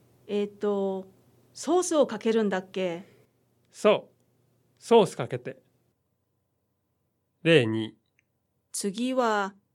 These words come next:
Speaker 1: えっと、水を測るんだっけ？
Speaker 2: そうね。じゃあ、ちょっと測っといて。ちょっと少なめで。三。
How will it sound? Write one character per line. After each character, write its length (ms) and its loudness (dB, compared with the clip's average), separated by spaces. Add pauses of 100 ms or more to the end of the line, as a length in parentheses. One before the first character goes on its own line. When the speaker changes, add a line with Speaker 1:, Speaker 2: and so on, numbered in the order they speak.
(240)
Speaker 1:
え 140 -4
っ 20 -4
と、 640 -8 (460)
水 280 2
を 80 6
測 320 0
る 60 2
ん 60 2
だ 80 0
っ 120 -6
け？ 300 -6 (580)
Speaker 2:
そ 240 6
う 40 6
ね。 240 2 (520)
じ 160 4
ゃ 240 2
あ、 20 -20 (360)
ち 120 -2
ょ 40 6
っ 100 -4
と 80 -10
測 260 -2
っ 60 -16
と 80 0
い 80 -4
て。 260 -8 (920)
ち 80 -4
ょ 60 2
っ 100 -6
と 180 -8
少 240 -8
な 140 6
め 100 6
で。 240 0 (1800)
三。 460 2